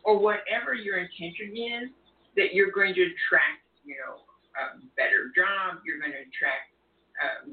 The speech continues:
great people into your life. So it really is you setting your intention, but being consistent with it. It's not, you can't just do it once and then expect everything to fall into place, but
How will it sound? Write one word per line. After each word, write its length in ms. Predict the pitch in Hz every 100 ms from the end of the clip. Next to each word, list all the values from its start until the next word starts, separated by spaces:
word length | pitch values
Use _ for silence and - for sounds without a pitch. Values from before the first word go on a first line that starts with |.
| 131
great 320 | 151 175 - -
people 300 | 160 180 202
into 180 | 196 208
your 180 | 208 202
life. 200 | 196 202 208
So 80 | 214 - _ _
it 160 | 214 202
really 300 | 240 302 330
is 320 | - 202 196 - _ _ _ _
you 300 | 131 170 233 220
setting 280 | 185 180 170
your 120 | 165
intention, 480 | - 202 185 165 151
but 280 | - - -
being 360 | 180 185 175 -
consistent 800 | 156 - 302 - 403 403 - 302 -
with 180 | 247 -
it. 60 |
It's 260 | 262 262 -
not, 300 | 170 160 - _ _
you 140 | 143 151
can't 220 | 190 190 -
just 240 | 170 151 147
do 220 | 165 147
it 140 | -
once 400 | 196 214 185 185 - _ 185
and 260 | 170 165 165
then 200 | 170 156
expect 520 | 147 - 165 160 165
everything 320 | 156 151 151
to 80 | 147
fall 260 | 147 143 135
into 160 | - -
place, 280 | 185 196 -
but 100 | -